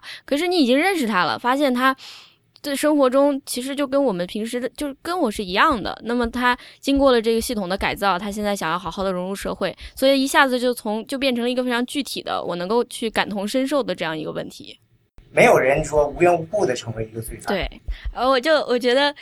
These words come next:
Speaker 1: 一个很好的结语，就是丘吉尔以前讲说，公众在对待犯罪和罪犯问题上怀有的这个心情，是衡量任何一个国家文明最可靠的试金石。我当时之前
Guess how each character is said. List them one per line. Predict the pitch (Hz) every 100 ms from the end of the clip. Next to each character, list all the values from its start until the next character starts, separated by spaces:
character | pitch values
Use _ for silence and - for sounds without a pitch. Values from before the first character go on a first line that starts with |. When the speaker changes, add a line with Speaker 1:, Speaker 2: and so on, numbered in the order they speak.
| - -
Speaker 1:
一 | 254
个 | 294
很 | 277
好 | 285 269
的 | 208 202
结 | - 196 214
语， | 277 202 -
就 | 202
是 | 196 220 202 - -
丘 | - 262 254
吉 | 240
尔 | 190
以 | 180
前 | - 180
讲 | 185 85 202
说， | 196 190 196
公 | 254 262
众 | 262
在 | 226 208
对 | 233
待 | 208 214 196 - _
犯 | - 262 226
罪 | 254 220
和 | 208
罪 | 190 247
犯 | 240 226
问 | 214
题 | 202 180
上 | 190 190
怀 | 196 185
有 | 196
的 | 165 165
这 | 185 180
个 | 165
心 | 175 240 247
情， | - 170 170
是 | -
衡 | 202 190 190
量 | 202 208
任 | 247
何 | 214 190
一 |
个 | 190
国 | 185 180
家 | 185
文 | 185 180 196
明 | 190 175
最 | 196
可 | 196 -
靠 | - 190
的 | 180
试 | -
金 | 180 180 185
石。 | - - - _ - - -
我 | 196
当 | 202 226
时 | 208 208
之 | 240
前 | 226 190 196